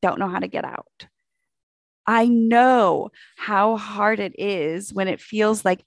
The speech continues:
everything around you is working against you. And I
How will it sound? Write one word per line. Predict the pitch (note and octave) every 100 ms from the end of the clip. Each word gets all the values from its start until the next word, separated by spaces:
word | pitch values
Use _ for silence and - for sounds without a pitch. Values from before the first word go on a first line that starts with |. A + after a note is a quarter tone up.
| -
everything | G#3 G#3 G#3 A3 G#3 - G3 F#3+
around | F#3 F3+ F#3 F#3+ G#3 G#3+
you | F#3+ F3+
is | F#3+ -
working | F#3 F#3+ G3 F#3 F3+
against | - - F3 G#3 - -
you. | - - - - _ _ _ _ _ _ _
And | G3+ A#3+ G3+ G2+ C#2+ - - _ _
I | F#3+ F#3+